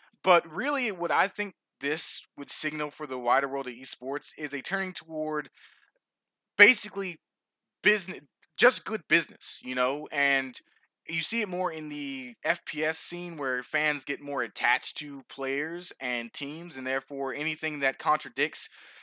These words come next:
uh, morally right and just decisions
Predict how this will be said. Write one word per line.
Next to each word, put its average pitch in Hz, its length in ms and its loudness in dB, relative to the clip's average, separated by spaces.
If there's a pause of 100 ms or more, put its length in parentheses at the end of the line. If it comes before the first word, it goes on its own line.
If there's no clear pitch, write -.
(320)
uh, 139 180 -2 (200)
morally 165 1080 0 (360)
right 156 480 6
and 147 220 -4
just 151 380 0
decisions 185 720 -4